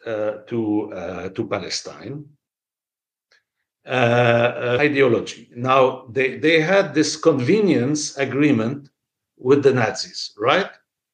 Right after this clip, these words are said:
Uh, um, but, uh, uh, uh, of course, it doesn't mean that they, they for, were, for instance, uh, co-, they colluded in the Holocaust. That, that would be, of course, uh, completely, uh,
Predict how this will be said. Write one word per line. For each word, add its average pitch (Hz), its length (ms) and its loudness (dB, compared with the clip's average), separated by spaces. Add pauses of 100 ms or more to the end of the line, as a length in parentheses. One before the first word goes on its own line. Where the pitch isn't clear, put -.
(460)
Uh, 131 600 0
um, 127 540 -6 (180)
but, 196 560 0
uh, - 20 -14
uh, 131 760 -2 (120)
uh, 110 180 -10 (300)
of 131 200 -10
course, 180 460 2 (180)
it 113 120 -10
doesn't 147 380 2
mean 180 280 2
that 143 360 2 (280)
they, 127 460 4
they 117 260 -4
for, - 240 -4
were, 113 300 0
for 110 220 -2
instance, 120 580 -4
uh, 101 280 0 (720)
co-, - 220 0
they 120 220 4
colluded 131 560 4
in 123 160 2
the - 80 0
Holocaust. - 720 -2
That, 92 280 -2
that 151 200 0
would 123 160 -2
be, 131 100 0
of 131 180 -4
course, 135 440 0
uh, - 340 -16
completely, 107 880 -2
uh, 92 260 -10